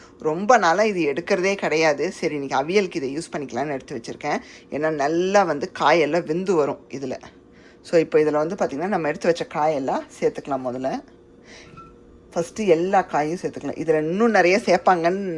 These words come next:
நான் கேள்விப்பட்டிருக்கேன். But என்கிட்ட அது கிடையாதனால இருக்கிறத நான் செய்றேன், தப்பா எடுத்துக்காதீங்க. So எல்லாமே ஒரே ஷேப்ல வெட்டி வச்சுக்கோங்க. So நல்லாயிருக்கும்.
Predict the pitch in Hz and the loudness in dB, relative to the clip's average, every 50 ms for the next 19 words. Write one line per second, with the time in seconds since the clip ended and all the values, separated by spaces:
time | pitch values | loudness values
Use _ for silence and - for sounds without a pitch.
0 | 156 165 160 156 147 147 143 139 - - - - - 180 180 180 - - - 123 | -6 -6 -4 -4 -4 -4 -8 -12 -14 -16 -4 -2 0 0 2 0 -2 -4 -6 -8
1 | - - 156 226 339 - - - - - - - - 165 160 160 147 143 139 131 | -8 -6 -4 -4 -4 -6 -10 -18 -20 -20 -20 -12 -10 -8 -6 -4 -4 -4 -4 -2
2 | 120 180 175 156 139 - 165 143 - - 208 196 185 175 160 156 151 156 180 220 | -2 0 -2 -2 -4 -4 0 0 2 4 4 4 4 2 2 0 -2 -2 -4 -2
3 | 196 165 170 170 - 196 170 165 180 196 220 170 151 131 120 117 - - - - | 0 -2 -2 -2 -2 -4 -4 -2 -4 -4 -2 -2 -2 -2 -4 -6 -10 -14 -18 -20
4 | - - - - - - - - - 147 135 123 - - - - - - - - | -20 -20 -20 -20 -20 -20 -20 -16 -14 -12 -12 -12 -14 -18 -20 -20 -20 -20 -20 -20
5 | - - - - - - - - 135 - 160 170 160 147 - 156 151 151 143 143 | -20 -20 -20 -20 -20 -18 -12 -12 0 4 6 6 6 4 0 -4 -4 -4 -4 -4
6 | 143 143 160 185 208 - - - - - - - - - - - - - - - | -6 -6 -4 -6 -6 -8 -12 -18 -20 -20 -20 -20 -20 -20 -20 -20 -20 -20 -20 -20
7 | - - - - - - - - 170 170 165 180 190 190 190 214 226 220 175 160 | -20 -20 -20 -20 -20 -12 -6 0 4 4 4 6 4 2 2 2 0 0 2 2
8 | 175 185 208 233 - - - - 185 170 - 165 175 175 160 156 - 175 151 139 | 4 6 8 6 6 6 2 -2 -2 -2 2 2 4 4 4 0 -2 -6 -8 -8
9 | - - - 151 139 139 151 - - - 156 139 127 131 131 147 180 175 131 123 | -8 -10 -10 -10 -8 -6 -8 -8 -8 -10 -8 -6 -6 -4 -2 0 0 -2 -2 -4
10 | - - 185 277 | -8 -8 -8 -8